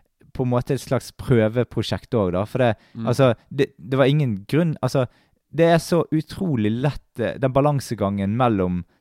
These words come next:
Speaker 1: det komiske, du er vant til å se han i det komiske før, og det å på en måte akseptere han som en, eh, en, eh, skikkelig rolle der du ikke ler av han. Det er liksom så, så, sånn som du, hvis du ser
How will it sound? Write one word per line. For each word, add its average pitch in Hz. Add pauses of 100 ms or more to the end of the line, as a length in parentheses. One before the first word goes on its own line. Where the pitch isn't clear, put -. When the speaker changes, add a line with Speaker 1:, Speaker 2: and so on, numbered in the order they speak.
Speaker 1:
det 110
komiske, 101
du 120
er -
vant 127
til 104
å -
se 123
han 101
i 92
det 92
komiske 104
før, 117 (340)
og 123
det 135
å 117
på -
en 110
måte -
akseptere 120
han 90
som 95
en, 95
eh, 73
en, 98
eh, 95 (320)
skikkelig 123
rolle 107
der 110
du 101
ikke 107
ler 110
av 87
han. 78
Det 131
er 139
liksom 156
så, 127
så, 131 (100)
sånn 156
som 127
du, 117
hvis 113
du 123
ser 117